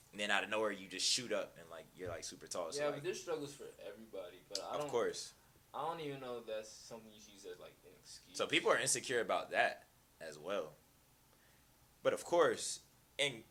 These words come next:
Speaker 1: in the situation we're talking about,
Speaker 2: 'Cause I think, like, even, like, skinny dudes, like, you just gotta
Speaker 1: commitment.
Speaker 2: look for what, like, you gotta, you gotta commit, but you gotta
Speaker 1: That
Speaker 2: look
Speaker 1: drive.
Speaker 2: for ways to get over that hump because it's possible.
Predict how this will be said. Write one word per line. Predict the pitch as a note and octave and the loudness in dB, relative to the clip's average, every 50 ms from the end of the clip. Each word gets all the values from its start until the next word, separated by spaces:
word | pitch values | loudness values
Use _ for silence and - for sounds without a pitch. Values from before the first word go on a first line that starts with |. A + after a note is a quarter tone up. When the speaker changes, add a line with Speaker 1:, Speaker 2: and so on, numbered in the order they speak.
| - - G#2+ - | -8 -2 0 0
Speaker 1:
in | C#3+ C#3 | 2 2
the | A2 G#2 | 2 2
situation | G2+ B2 A2+ G#2+ A2 A2 A2 - G2+ | 2 2 2 2 2 2 2 2 0
we're | F#2 G2 | -2 -4
talking | F#2+ - A2+ A#2+ B2 C3 | 2 4 4 4 4 0
about, | B2+ A2+ B2+ B2+ B2+ | -2 2 4 6 6
Speaker 2:
'Cause | D#3 F3+ F3+ | 6 4 4
I | |
think, | - G3+ E3+ D#3 | 2 -2 -2 0
like, | C#3+ C3+ B2 A#2 A2+ - - - - - | 0 0 0 0 -2 -6 -14 -20 -20 -16
even, | C3+ C#3 C#3 C3+ B2+ | -14 -12 -10 -8 -8
like, | A#2 G#2+ G2+ | -8 -8 -8
skinny | - - - - C3 C3+ C3+ | -10 -10 -10 -10 -10 -12 -12
dudes, | B2 A#2 A2+ A2 G#2+ G#2+ G2+ G2 | -10 -10 -12 -12 -12 -14 -14 -10
like, | G2+ F#2+ F#2+ F#2 F2+ - - - - _ _ - - - - - - B2 | -10 -10 -10 -12 -14 -20 -20 -20 -20 _ _ -20 -20 -20 -20 -20 -20 -20
you | D3 | -18
just | F#3 G#3+ - A3 | -16 -12 -10 -10
gotta | A3 G#3 G3+ F3+ - - - - - _ - - _ _ - _ - - - - - - - - - - - - - | -8 -6 -6 -8 -8 -10 -12 -20 -20 _ -20 -20 _ _ -20 _ -20 -20 -20 -20 -20 -20 -20 -20 -20 -20 -20 -20 -12
Speaker 1:
commitment. | - F#2 E2 F#2 A2 - B2 D3 D3 | -10 -6 -2 -2 -2 0 0 0 -2
Speaker 2:
look | C#3+ | -2
for | - - C#3 B2+ | -4 -6 -6 -6
what, | B2 A#2+ B2+ B2 A#2 | -4 -4 -4 -4 -4
like, | - B2+ A#2+ A2+ A2 C3 | -2 -4 -4 -4 -6 -6
you | E3 | -4
gotta, | G#3+ G#3+ D#3 - - - - - - - - - C#3+ | -2 -2 -2 -4 -8 -14 -20 -20 -20 -20 -20 -18 -10
you | C#3 | -6
gotta | E3 D3+ C3 - A#2 | -4 -4 -4 -6 -10
commit, | G2+ G#2+ C3+ D#3 - A#2 | -8 -2 -2 -2 -2 -2
but | A#2 | -6
you | A#2 | -6
gotta | - D3 - | -4 -4 -4
Speaker 1:
That | - | -4
Speaker 2:
look | - | -2
Speaker 1:
drive. | E2+ F#2 G#2 G#2 | 0 2 2 2
Speaker 2:
for | F#2 | 2
ways | A#2+ C3+ D3 D3 C3+ B2+ A#2+ A#2 A2+ - - - - - - - - - - - - - | 2 2 2 2 0 -2 -4 -6 -8 -10 -10 -12 -12 -16 -20 -20 -20 -20 -20 -20 -18 -16
to | - A2+ | -10 -6
get | B2 A#2 | -4 -2
over | A2 A2+ A2+ A2+ A2 | 0 0 0 0 -2
that | G2+ F2+ F#2 A2+ | -4 -4 -6 -6
hump | A#2+ A#2 G#2+ G2+ | -8 -8 -8 -10
because | G2 G2 B2 A2+ A2+ | -12 -12 -10 -10 -8
it's | - - | -10 -10
possible. | - - G2+ G#2+ A2+ - - - - | -8 -4 -4 -4 -4 -4 -8 -12 -18